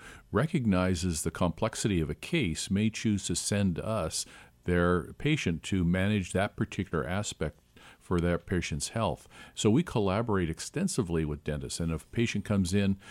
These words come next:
to see us as a second opinion or on their own without the referral from their dentist, we will still work with their dentist to ensure that we're in harmony with their treatment and that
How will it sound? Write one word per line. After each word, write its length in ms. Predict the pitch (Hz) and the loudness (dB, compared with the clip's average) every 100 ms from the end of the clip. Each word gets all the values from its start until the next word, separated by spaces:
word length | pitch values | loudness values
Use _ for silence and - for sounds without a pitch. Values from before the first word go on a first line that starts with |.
| - | -14
to 120 | - | -4
see 280 | - 143 143 | 0 2 4
us 200 | 92 92 | 2 0
as 200 | - 87 | -2 -2
a 40 | 82 | 0
second 320 | 95 82 80 | -2 0 -4
opinion 580 | - 92 90 87 87 90 | -2 0 2 2 2 0
or 400 | 82 82 80 80 - - - - | -2 2 2 0 -4 -20 -14 -2
on 220 | 95 87 | 2 2
their 240 | 78 78 | 2 0
own 260 | 107 131 113 | 2 4 4
without 280 | 85 101 95 | 2 2 2
the 60 | |
referral 360 | 90 82 95 90 | 0 2 2 2
from 140 | - | 2
their 160 | 80 78 | 0 0
dentist, 340 | 104 120 - | 0 0 0
we 140 | 98 127 | 2 2
will 160 | 120 | 2
still 600 | 90 - - - 160 175 | -2 -4 -6 -2 0 2
work 300 | 120 117 113 | 2 0 -2
with 220 | 104 95 - | -6 -6 -2
their 180 | 101 | 0
dentist 640 | 90 85 104 120 64 - - - - - | 0 0 -2 0 -4 -6 -12 -20 -20 -16
to 260 | - 90 85 | -2 2 4
ensure 420 | 87 - 104 98 | 2 2 2 4
that 220 | 90 80 | 2 0
we're 160 | 87 85 | 2 2
in 80 | 80 | 2
harmony 420 | 92 101 95 87 | 2 2 2 0
with 160 | 82 - | -2 -2
their 140 | 80 | -4
treatment 480 | - 80 85 120 - 90 | 0 -2 0 -2 -4 -4
and 460 | 87 87 87 80 | 0 2 0 0
that 320 | 85 82 80 | 0 0 -2